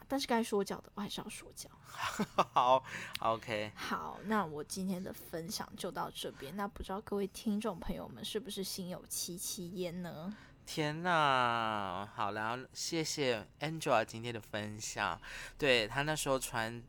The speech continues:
Speaker 2: 这一则讯息的时候，哇，她超生气的。
Speaker 1: 我脏话直接连飙欸。
Speaker 2: 对，那她超生气，我想说，干，这怎么回事哦？那时候我好像在睡觉嘛。
Speaker 1: 你吓到。
Speaker 2: <laughs> 那时候好像
Speaker 1: 你那时候被我吓到。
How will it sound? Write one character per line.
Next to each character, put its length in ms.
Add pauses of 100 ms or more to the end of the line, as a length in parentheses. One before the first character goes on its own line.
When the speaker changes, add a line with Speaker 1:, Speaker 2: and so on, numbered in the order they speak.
(160)
Speaker 2:
这 160
一 100
则 180
讯 240
息 160
的 80
时 280
候， 240
哇， 100
她 100
超 220
生 240
气 320
的。 220 (320)
Speaker 1:
我 100
脏 180
话 160
直 160
接 140
连 340 (140)
飙 380
欸。 340
Speaker 2:
对， 220
那 160
她 40
超 220
生 160
气， 60
我 60
想 140
说， 120
干， 200
这 60
怎 80
么 80
回 160
事 240
哦？ 160
那 100
时 80
候 60
我 60
好 100
像 100
在 160
睡 300
觉 300
嘛。 100
Speaker 1:
你 60
吓 280
到。 400 (140)
Speaker 2:
<laughs> 160
那 80
时 60
候 40
好 120
像 80
Speaker 1:
你 40
那 80
时 100
候 60
被 160
我 60
吓 300
到。 280